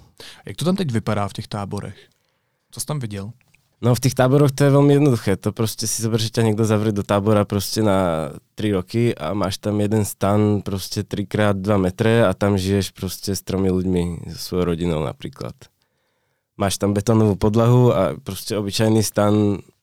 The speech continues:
Speaker 2: s plastovou střechou prostě a tam, tam sedíš a čekáš prostě.
Speaker 1: Na co?
Speaker 2: To je otázka pro těch jezidů.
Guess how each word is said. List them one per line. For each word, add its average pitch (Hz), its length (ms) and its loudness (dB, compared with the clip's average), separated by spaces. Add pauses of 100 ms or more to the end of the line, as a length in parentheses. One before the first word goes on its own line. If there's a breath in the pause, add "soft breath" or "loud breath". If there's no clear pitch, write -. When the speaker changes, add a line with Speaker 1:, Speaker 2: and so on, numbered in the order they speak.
(360)
Speaker 2:
s - 100 -20
plastovou 98 540 -4
střechou - 480 -6
prostě - 400 -10
a - 100 -6
tam, 90 240 -8 (320)
tam 107 140 -4
sedíš 120 460 2
a 98 60 2
čekáš - 480 -6
prostě. - 420 -20 (300)
Speaker 1:
Na 107 120 -10
co? - 200 -12 (580)
Speaker 2:
To - 80 -2
je 107 60 4
otázka 135 360 0
pro 98 180 -2
těch 104 200 2
jezidů. 95 540 2